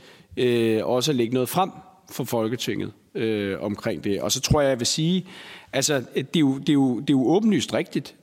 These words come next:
det som, øh, som hr. Steffen Larsen siger. Højesteret skriver jo, som Højesteret gør.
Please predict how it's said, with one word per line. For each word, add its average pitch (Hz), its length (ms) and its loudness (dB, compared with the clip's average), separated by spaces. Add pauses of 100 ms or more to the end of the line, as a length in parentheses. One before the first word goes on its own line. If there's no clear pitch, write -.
(100)
det 160 140 2
som, 135 360 0
øh, 113 260 -2
som 123 160 -2
hr. 117 100 -2
Steffen 113 360 -2
Larsen 131 320 0
siger. 156 340 0
Højesteret 147 480 -2
skriver 180 340 0
jo, 127 60 -2
som 113 160 -4
Højesteret 151 480 -4
gør. 135 220 0